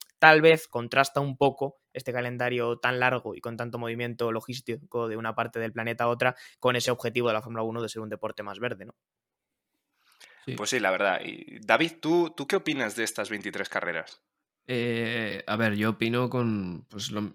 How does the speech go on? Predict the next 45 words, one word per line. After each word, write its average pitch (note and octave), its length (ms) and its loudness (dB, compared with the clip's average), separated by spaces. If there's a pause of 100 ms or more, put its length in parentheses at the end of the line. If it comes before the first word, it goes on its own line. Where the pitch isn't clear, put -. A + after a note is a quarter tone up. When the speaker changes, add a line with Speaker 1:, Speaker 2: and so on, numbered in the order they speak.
(160)
Speaker 2:
lo A2 160 -6
que A2+ 60 -2
se G#2+ 40 -2
está A2 140 2
haciendo C#3 260 4
básicamente C3 560 2
con, A2 320 -2
también G#2+ 240 -4
con A#2 100 2
el A2 80 0
fútbol A#2 360 2
y A#2 40 2
con G2+ 280 -2
la G2 80 -2
mayoría G2+ 260 0
de A2+ 80 2
los A2+ 80 2
deportes, A2+ 500 0
que G2 100 -6
es - 80 -2
que, F#2+ 100 -4
bueno, F#2+ 240 -4
cada F#2 140 -2
vez G2+ 180 -4
están A2+ 200 -2
intentando A2 440 -2
hacer G#2+ 160 -2
más A2 200 0
caja A#2 400 -2 (680)
y, A2 460 0
y F2+ 180 -4
esto A2 160 -2
es A#2 60 2
así, A2+ 280 4
porque F#2+ 380 -6
están G2+ 280 -6
yendo G#2 260 0
a, G#2 260 2
bueno, G#2+ 220 -2
han G2 80 -4
firmado G#2+ 380 -2
hace G#2+ 180 -2
poco G#2+ 280 -4
lo G#2+ 140 0
de, G#2 480 -2